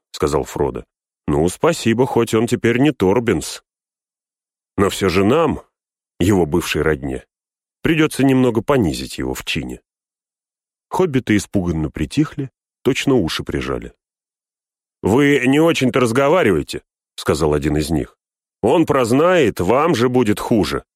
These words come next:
Тоже расшумелись. Сейчас, как проснётся большой начальник".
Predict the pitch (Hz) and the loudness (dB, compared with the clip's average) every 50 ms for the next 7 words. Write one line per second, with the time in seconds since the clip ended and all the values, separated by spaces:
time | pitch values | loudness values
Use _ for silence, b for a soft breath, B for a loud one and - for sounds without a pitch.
0 | _ _ _ _ - 175 156 110 92 113 104 120 131 - - - 185 170 147 117 | _ _ _ _ 0 0 2 2 2 2 0 0 0 -2 0 0 2 2 4 4
1 | 101 85 76 76 73 - - - _ _ _ _ _ _ _ - 117 127 117 - | 2 2 2 0 -2 -4 -8 -12 _ _ _ _ _ _ _ -4 -2 -2 0 0
2 | 160 170 170 170 - - - - - - _ _ _ _ - 151 131 - - 139 | 0 2 2 0 -2 -6 -12 -16 -18 -20 _ _ _ _ -4 -2 -2 0 0 0
3 | 139 127 - - 160 196 226 185 - 226 190 185 143 - - 143 120 117 120 - | 0 0 2 2 2 2 2 2 2 2 2 0 2 2 2 2 2 2 2 2
4 | - 123 95 82 73 69 67 - - | 2 0 0 0 -2 -4 -6 -10 -16